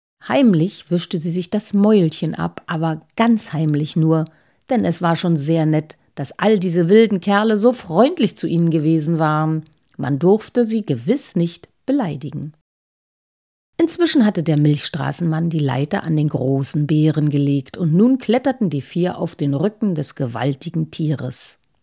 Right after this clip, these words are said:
Sandmännchen saß vorn und lenkte ihn bei den Ohren.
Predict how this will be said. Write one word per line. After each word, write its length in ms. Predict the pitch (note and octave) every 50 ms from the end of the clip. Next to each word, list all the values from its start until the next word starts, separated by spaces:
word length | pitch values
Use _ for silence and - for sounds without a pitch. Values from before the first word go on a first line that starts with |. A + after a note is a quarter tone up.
| _ _ _ _ _ _ _ _ _ -
Sandmännchen 720 | E3 D#3 D3 - D3 D3 - F#3 F3+ F#3 F#3 - G#3 F#3+
saß 280 | C#3+ D#3 D#3 D#3 - -
vorn 480 | - - F#3 F#3 G#3 A#3 B3+ C4+ B3+ - _ _ _ _ -
und 220 | F3+ E3 E3 -
lenkte 420 | E3 F3 F#3+ A#3 A#3+ A#3+ - -
ihn 280 | B3+ G3+ G#3 G#3 A3 G#3
bei 120 | D#3+ D3+
den 200 | D#3 D#3+ E3+ G3
Ohren. 640 | - - G#3 G3+ G3 F#3+ D#3+ D#3 D3+ C#3 C3+ C3+ C3+